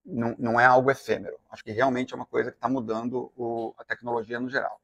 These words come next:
E por isso eu tenho dedicado o tempo meu, do meu time, e influenciando a companhia como um todo, como é que a gente vê isso de uma maneira mais estratégica, né?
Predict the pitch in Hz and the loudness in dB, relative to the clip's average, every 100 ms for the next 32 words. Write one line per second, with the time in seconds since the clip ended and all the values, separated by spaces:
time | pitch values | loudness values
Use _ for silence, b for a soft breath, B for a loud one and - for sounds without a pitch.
0 | _ _ - 131 160 135 180 - 131 135 | _ _ -6 2 4 4 4 -2 -4 -2
1 | 143 131 120 117 - 113 123 113 117 117 | -2 2 2 2 -4 -12 -8 -6 -4 -6
2 | 117 120 113 - 110 117 110 110 107 b | -4 -6 -6 -10 -8 -6 -4 -6 -10 b
3 | - 113 110 117 - 123 123 120 110 98 | -6 -6 -4 -6 -2 0 0 -4 -6 -8
4 | - 110 - 135 123 139 143 147 139 135 | -12 -12 -4 -4 -2 -6 -4 -10 -6 -6
5 | 120 127 131 135 131 135 131 - - 156 | -6 -6 -8 -6 -4 -4 -4 -6 -8 -8
6 | 127 110 107 _ 110 | -4 -4 -6 _ -18